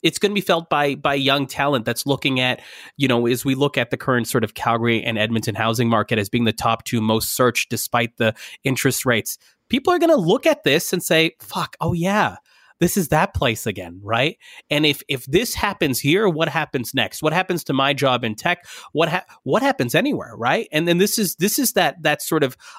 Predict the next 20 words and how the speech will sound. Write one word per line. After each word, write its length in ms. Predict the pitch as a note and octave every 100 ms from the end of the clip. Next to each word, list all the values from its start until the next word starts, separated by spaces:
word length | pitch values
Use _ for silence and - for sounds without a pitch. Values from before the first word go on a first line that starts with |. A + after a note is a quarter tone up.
| _ E3+ G3+ G#3
unpredictability, 840 | D#3+ C#3+ F3+ - B2+ D3+ E3 G#2
the 80 | G2+
vacuum 560 | G#2 C3 D#3+ G3+ C4 C4
that 180 | A3+ -
Danielle 340 | D3+ E3 D#3+
Smith 320 | - D3+ D3
has 300 | - B2+ A2+
left, 340 | A#2+ B2 F#2+ - C#3
r-, 80 | - _ - - -
regardless 460 | D#3 F3 A#3+ B3+ -
of 140 | D#3 -
why 380 | C#3+ C3+ C#3+ E3
we 160 | D3+
think 220 | C3 C3+ A#2+
she 100 | B2+
went 180 | A#2+
with 100 | B2+
the 60 | B2
federal 280 | - A2+ G#2+
justification, 720 | A#2 G#2+ A2+ A2+ - A2+ -